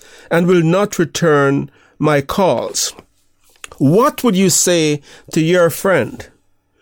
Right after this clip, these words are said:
What if she was not talking about her boyfriend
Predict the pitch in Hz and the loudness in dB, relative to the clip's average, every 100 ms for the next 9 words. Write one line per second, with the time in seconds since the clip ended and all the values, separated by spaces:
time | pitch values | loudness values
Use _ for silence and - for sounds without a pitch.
0 | _ _ - 120 170 226 160 - - - | _ _ -2 2 4 2 -2 -8 -18 -18
1 | _ 185 165 - 175 151 165 143 156 143 | _ -2 -2 0 0 2 2 2 0 0
2 | - 185 190 190 185 151 156 139 139 131 | -2 0 0 0 -2 -2 -2 0 0 0
3 | 123 - _ - 131 123 101 151 190 165 | -2 -10 _ -2 0 0 -2 0 2 0
4 | - 139 127 123 113 | -2 -2 0 -2 -4